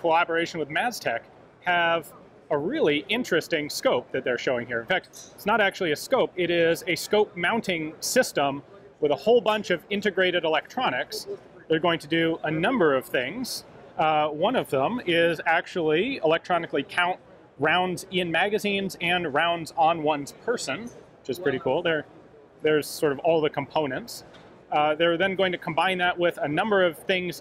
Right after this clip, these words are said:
in the reticle display, um, some that, you know, like what we saw with Tracking Point with, uh, B D C calculation based on some environmental sensors, laser rangefinder, uh, cant of the rifle, compass heading, uh, but, but most interestingly, I think,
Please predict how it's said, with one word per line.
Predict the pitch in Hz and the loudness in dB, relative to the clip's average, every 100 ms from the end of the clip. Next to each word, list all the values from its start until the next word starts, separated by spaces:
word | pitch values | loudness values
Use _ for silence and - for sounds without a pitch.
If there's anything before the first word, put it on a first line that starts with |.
| - | -4
in | 180 180 156 | -2 0 0
the | |
reticle | 139 240 208 170 143 | 2 2 2 0 -2
display, | 143 - 156 151 147 - - - - - - | -4 0 2 2 0 -6 -20 -20 -20 -20 -8
um, | 170 147 139 135 151 - - - - - - | -2 2 2 0 -6 -14 -20 -20 -20 -20 -12
some | - 190 185 | -2 -2 2
that, | 165 156 - | 0 0 -6
you | 196 | -2
know, | 165 | 0
like | 156 | 2
what | 180 | 0
we | 170 | -2
saw | - 165 | 0 0
with | 147 | 0
Tracking | - 165 165 170 | 0 0 0 -4
Point | - 147 147 208 | 0 0 -2 -2
with, | 151 139 - | 0 2 2
uh, | 143 131 | 0 0
B | 170 | -2
D | 160 | -2
C | - 185 | -2 -2
calculation | - 170 165 160 160 - 151 | 0 -2 -2 0 0 -2 -4
based | 143 147 - | -2 -2 0
on | 156 139 | -2 -2
some | - 120 | -6 -4
environmental | 135 131 131 202 190 | 0 0 0 -2 -2
sensors, | - 185 175 175 160 147 | -2 -2 0 0 0 0
laser | 127 123 | 0 0
rangefinder, | 110 160 160 - 165 160 156 151 - - - - - - | -2 -2 -4 -2 -2 0 0 0 -6 -20 -20 -20 -18 -4
uh, | 135 131 - | -2 -2 -4
cant | - 165 180 | -4 -2 -2
of | 185 156 | -2 0
the | 165 | 0
rifle, | 151 160 151 156 151 147 | 2 0 0 -2 -2 -2
compass | - 147 143 - | -4 -4 -6 -2
heading, | 143 139 139 139 - - - _ | -2 0 -4 -8 -14 -20 -20 _
uh, | 139 131 | -2 -2
but, | 151 92 - | -4 -10 -6
but | 160 160 - | -2 -2 -4
most | 165 170 185 | -2 0 -2
interestingly, | 180 175 - 156 131 127 | 0 -2 0 -2 0 0
I | 123 | -2
think, | 139 135 | -4 -8